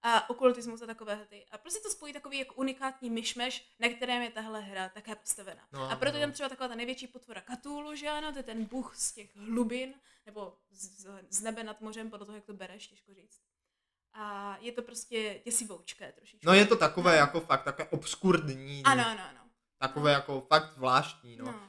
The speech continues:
Speaker 2: Já jsem k jeho tvorbě teda nikdy moc nepřičuchnul,
Speaker 1: Mhm.
Speaker 2: jako nějak jsem ho asi znal a ty výjevy jsem znal a ty obrázky jsem znal a prostě měl jsem to nějak v podvědomí,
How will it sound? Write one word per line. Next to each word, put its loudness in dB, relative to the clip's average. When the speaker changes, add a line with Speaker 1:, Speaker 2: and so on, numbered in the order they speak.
Speaker 2:
Já 12
jsem 6
k 8
jeho 8
tvorbě 2
teda 4
nikdy -2
moc -2
nepřičuchnul, -2
Speaker 1:
Mhm. -8
Speaker 2:
jako 0
nějak 4
jsem 0
ho 6
asi 0
znal 8
a -2
ty 0
výjevy 4
jsem 0
znal 6
a -8
ty -10
obrázky 2
jsem -2
znal 2
a -6
prostě 0
měl 6
jsem -2
to -16
nějak -2
v -20
podvědomí, 4